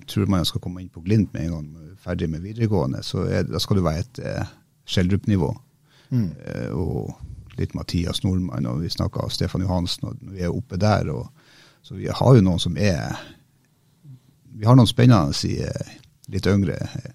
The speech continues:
Speaker 1: tolv, tretten, fjorten år, som er, som jeg synes er veldig spennende, som er, hvis de er villige til å gjøre jobben selv, og vi, eh,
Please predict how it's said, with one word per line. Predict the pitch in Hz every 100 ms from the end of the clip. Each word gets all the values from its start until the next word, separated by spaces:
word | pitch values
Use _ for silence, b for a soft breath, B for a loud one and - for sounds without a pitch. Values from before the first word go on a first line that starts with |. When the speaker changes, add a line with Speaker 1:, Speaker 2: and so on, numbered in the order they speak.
| _ _ _ _ -
Speaker 1:
tolv, | 90 87
tretten, | - 82 - -
fjorten | 87 - -
år, | 82 -
som | -
er, | 85 80 _ b b b b b
som | -
jeg | 110 113
synes | 107 -
er | 90
veldig | 92 87
spennende, | - 95 85
som | - 92
er, | 80 - -
hvis | 104
de | -
er | 113
villige | 120 113 98
til | 98
å | 110
gjøre | 104
jobben | 110 104 92
selv, | - 143 120
og | 92 85
vi, | 101 92 87
eh, | 65 62